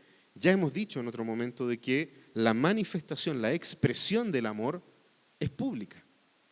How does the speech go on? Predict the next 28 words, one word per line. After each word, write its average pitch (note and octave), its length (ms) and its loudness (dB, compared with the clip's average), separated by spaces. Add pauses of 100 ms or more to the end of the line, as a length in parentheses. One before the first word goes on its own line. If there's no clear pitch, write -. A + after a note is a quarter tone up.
(460)
¿Mm? F#2+ 100 -12 (800)
Y A#2 80 0
decíamos D3 440 2
en C#3+ 120 0
ese C#3 160 -4
momento C#3+ 360 -2
como B2+ 200 -2
recomendación, A#2 840 -4 (240)
sobre G2 280 -6
todo B2+ 140 -2
a C3 60 0
las B2 80 -6
que - 80 -14
estaban A#2+ 300 -6
de G2+ 80 -4
novia, C#3 340 -2 (640)
si - 180 -8
tu A2+ 120 -2
novio C#3 240 2
no C#3 80 -2
te C#3 80 -2
ha B2+ 40 0
presentado B2+ 500 -6
en A2+ 80 -6
público, D#3 520 -4 (440)
no C#3+ 100 -2
te B2+ 80 -4
quiere, D3 260 -8